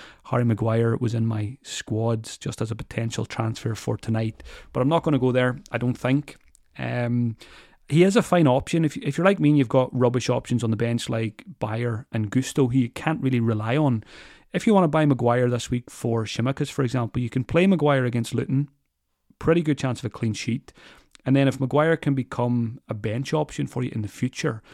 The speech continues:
then that's absolutely fine. For example, if you've got Udogie suspended, you could bring in Maguire, play him this week, and then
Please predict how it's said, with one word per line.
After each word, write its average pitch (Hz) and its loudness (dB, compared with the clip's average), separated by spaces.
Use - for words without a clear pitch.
then 120 0
that's 123 -2
absolutely 127 -6
fine. 113 -6
For 190 2
example, 135 2
if 127 -2
you've 180 -2
got 151 0
Udogie 113 -2
suspended, 110 -6
you 120 -8
could 123 -4
bring 147 4
in 135 4
Maguire, 113 0
play 135 -2
him 117 0
this 110 -6
week, 113 -2
and 117 -4
then 113 -2